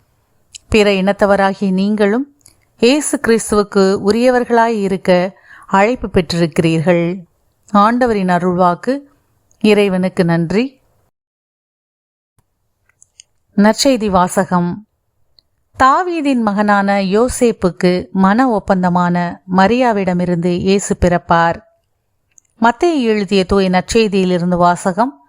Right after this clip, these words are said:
அதிகாரம் ஒன்று, இறை திருவசனங்கள் பதினெட்டு முதல் இருபத்தி நான்கு முடிய. இயேசு கிறிஸ்துவின் பிறப்பையொட்டிய நிகழ்ச்சிகள்.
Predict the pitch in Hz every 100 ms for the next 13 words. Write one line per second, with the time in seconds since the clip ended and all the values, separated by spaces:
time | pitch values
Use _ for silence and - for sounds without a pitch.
0 | _ - - - 233 285 285 247 214 208
1 | 247 233 220 302 _ _ - 202 226 226
2 | 190 175 185 180 175 190 294 202 175 175
3 | - 185 180 214 185 180 180 180 175 180
4 | 220 202 175 165 160 160 156 - _ _
5 | _ _ _ _ _ _ - _ 254 320
6 | 339 311 - 220 196 202 190 185 185 -
7 | 220 262 233 190 180 185 175 175 175 180
8 | 185 185 - 175 175 170 170 -